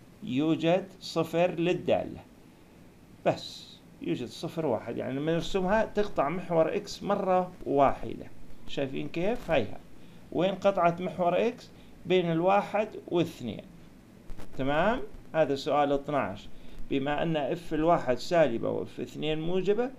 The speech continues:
يوجد صفر للدالة اف اكس في الفترة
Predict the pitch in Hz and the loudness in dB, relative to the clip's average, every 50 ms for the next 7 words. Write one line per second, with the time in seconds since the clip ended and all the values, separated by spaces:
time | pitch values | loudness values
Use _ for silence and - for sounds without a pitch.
0 | - - - - - 175 196 180 - - 139 - - - - 175 147 139 135 131 | -16 -18 -14 -8 -2 2 4 4 4 2 0 -4 -4 -2 -4 -2 -2 -2 -4 -4
1 | 131 143 147 - 156 175 165 147 135 131 123 127 123 - - - - - 190 - | -4 -4 -4 -2 0 2 2 2 2 2 0 0 0 -2 -4 -4 -4 -6 -6 -6
2 | - - - - 143 139 135 - 185 185 - - - 202 220 208 | -8 -12 -12 -8 -8 -8 -6 -4 -6 -6 -4 -4 -4 -4 -4 -4